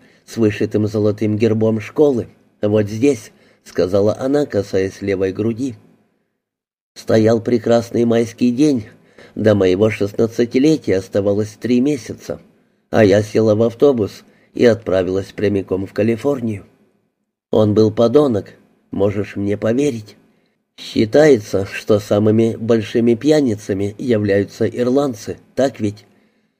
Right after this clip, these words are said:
Так вот, мой папаша был чемпионом среди пьяниц во всей Маджесте, а его родители родились в Лондоне. Уиллис с жадностью ловил каждый произносимый ею звук,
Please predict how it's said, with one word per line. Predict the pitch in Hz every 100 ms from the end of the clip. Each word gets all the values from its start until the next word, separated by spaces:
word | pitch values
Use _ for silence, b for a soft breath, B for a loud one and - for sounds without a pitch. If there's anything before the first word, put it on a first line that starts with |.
| _ _
Так | 107 110
вот, | 131 151 143
мой | 113 107
папаша | 104 104 101 104 110
был | 107 104
чемпионом | 104 123 113 143 151 113 90
среди | - 107 95
пьяниц | 104 101 98 98 92 -
во | 107 107
всей | 101 - 101
Маджесте, | 104 107 113 143 107 - 85 _ _ _ _ _ _
а | - 110
его | 107 117
родители | 127 131 160 - 98 95 -
родились | 104 104 98 95 104
в | 107
Лондоне. | 127 143 120 113 98 - _ _ _ _ _ _ _ _ _ _ _ _
Уиллис | 95 98 98 110 117 -
с | 117
жадностью | 107 135 120 98 - 104
ловил | 98 95 98
каждый | 95 101 104 104 101 95
произносимый | 110 110 107 107 104 104 98 95
ею | 101 101 104
звук, | 107 120 147 -